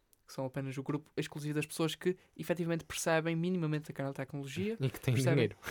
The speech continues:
Speaker 1: Sim, que têm dinheiro, sim, é verdade, é verdade. Que percebem minimamente da tecnologia, que têm dinheiro e que efetivamente, ok, ah, vou explorar isto. Estás a ver? Um, um average
Speaker 2: Uhum.
Speaker 1: Joe não, não pode dizer, ok, olha, vou, vou meter cinquenta mil paus de parte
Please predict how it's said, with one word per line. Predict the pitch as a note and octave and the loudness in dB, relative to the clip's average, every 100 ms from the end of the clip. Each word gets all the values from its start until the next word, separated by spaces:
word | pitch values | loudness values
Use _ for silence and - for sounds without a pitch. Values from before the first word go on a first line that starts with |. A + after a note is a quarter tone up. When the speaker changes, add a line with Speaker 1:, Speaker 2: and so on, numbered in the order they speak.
| - | -2
Speaker 1:
Sim, | F3+ C3+ | 0 0
que | |
têm | - E3 | 4 6
dinheiro, | E3+ D3+ D3 B2+ | 8 8 8 6
sim, | - C#3 | 2 2
é | B2 | 2
verdade, | B2+ B2+ B2 | 0 -2 -2
é | |
verdade. | - C3 B2 - - - | -6 -4 -4 -6 -20 -18
Que | - | -2
percebem | F3+ D#3+ | 2 4
minimamente | F3+ F#3+ F#3 F3+ F3 | 4 4 4 4 0
da | D#3+ | -2
tecnologia, | E3 D#3+ D3+ F#3+ | -2 -2 -2 -4
que | G#3+ | -2
têm | - G#3 | 0 0
dinheiro | F3 F3+ G#3 B3 - - - - | 2 0 0 -2 -10 -20 -18 -8
e | G#3+ G#3 | -6 -6
que | - A3 E3+ G#3 | -6 -4 -2 -2
efetivamente, | - G#3 G#3 G#3 G#3 G#3 - - | -2 -2 0 2 2 0 -6 -6
ok, | F#3 - F#3 D3 - | -6 0 2 2 0
ah, | C#3+ C#3 | -2 -2
vou | C3+ D#3 | 0 -2
explorar | - F3 E3+ D3 | 0 2 6 6
isto. | B2+ - - | 4 -4 -14
Estás | - C#3 | -16 -8
a | C#3 | -4
ver? | |
Um, | C#3+ C#3+ C#3 | -4 -6 -6
um | C#3 | 0
average | F3 E3 D#3 D#3 - | 2 2 0 -2 2
Speaker 2:
Uhum. | D3 D#3 E3 | 4 2 0
Speaker 1:
Joe | E3 | -6
não, | D#3+ D#3 G#2 | -6 -10 -6
não | D#3+ D#3 | -2 4
pode | D#3+ D3+ | 4 4
dizer, | C#3+ C#3+ D3 C#3 | 2 0 2 0
ok, | C#3 C3+ | 0 -2
olha, | B2+ B2 | -2 -2
vou, | C3+ | -2
vou | C3+ | -2
meter | C3+ C3+ | -4 -6
cinquenta | - C#3+ C#3 | -4 -4 -2
mil | C3+ C3 | -4 -2
paus | C3+ C3 - | 0 0 -2
de | |
parte | - C#3 D3 | -4 -2 -4